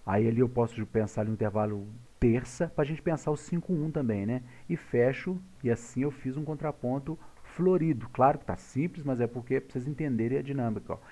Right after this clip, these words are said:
Comecei com o intervalo com um contraponto de segunda espécie, passei pro de terceira espécie, voltei no de segunda, transformei ele num intervalo de, num, num de quarta espécie, né, que é com síncope.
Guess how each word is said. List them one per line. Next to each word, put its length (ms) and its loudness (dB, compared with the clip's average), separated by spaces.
Comecei 380 0
com 100 -4
o 40 0
intervalo 500 0
com 120 -2
um 40 0
contraponto 540 -2
de 180 -6
segunda 420 -2
espécie, 640 0
passei 340 4
pro 160 -2
de 100 -6
terceira 500 -2
espécie, 720 -2
voltei 520 6
no 100 4
de 120 -2
segunda, 540 0
transformei 680 2
ele 140 4
num 120 0
intervalo 520 0
de, 160 -14
num, 120 -2
num 220 -4
de 120 -10
quarta 380 -4
espécie, 600 -4
né, 100 -4
que 120 -8
é 40 -4
com 180 -4
síncope. 500 -6